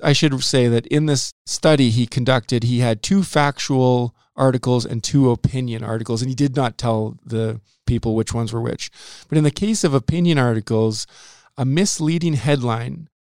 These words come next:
and the one he used in his study was suggesting that genetically modified foods are dangerous,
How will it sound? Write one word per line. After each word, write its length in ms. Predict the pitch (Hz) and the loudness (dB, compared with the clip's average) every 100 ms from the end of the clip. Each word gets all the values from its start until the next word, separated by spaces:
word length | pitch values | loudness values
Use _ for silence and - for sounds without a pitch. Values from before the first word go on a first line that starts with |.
| _ | _
and 180 | 135 131 | -2 2
the 60 | 131 | 4
one 200 | 135 135 | 2 2
he 80 | |
used 280 | 131 135 123 | 4 2 2
in 100 | 127 | 0
his 100 | 120 | -2
study 300 | - 123 123 | 0 0 0
was 180 | 117 113 | 0 0
suggesting 640 | - 127 127 127 - 131 | 0 0 2 2 2 0
that 100 | 120 | 0
genetically 640 | 110 127 123 127 123 - 127 | 0 0 2 0 -2 0 -2
modified 580 | 120 123 123 - 113 110 | 2 0 0 0 -2 -2
foods 380 | - 127 120 | 2 2 2
are 160 | - 110 | -2 -4
dangerous, 640 | 123 170 127 110 208 - | 0 0 2 0 0 -4